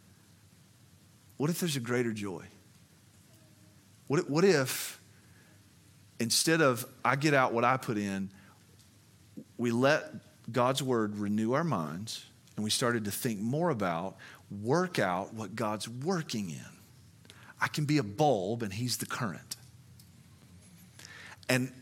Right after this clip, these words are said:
and in doing so, I'll shine as a bright light. And where that's gonna lead me is to be concerned. Let the affection of Christ, the interest of Christ in me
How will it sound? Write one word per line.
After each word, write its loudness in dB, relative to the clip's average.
and 2
in 2
doing 4
so, 6
I'll 6
shine 4
as 0
a 0
bright 4
light. 4
And 2
where 0
that's 2
gonna 0
lead 0
me 0
is -6
to -6
be -2
concerned. -2
Let 0
the -2
affection -2
of -4
Christ, -2
the 0
interest 6
of -2
Christ -2
in 4
me 2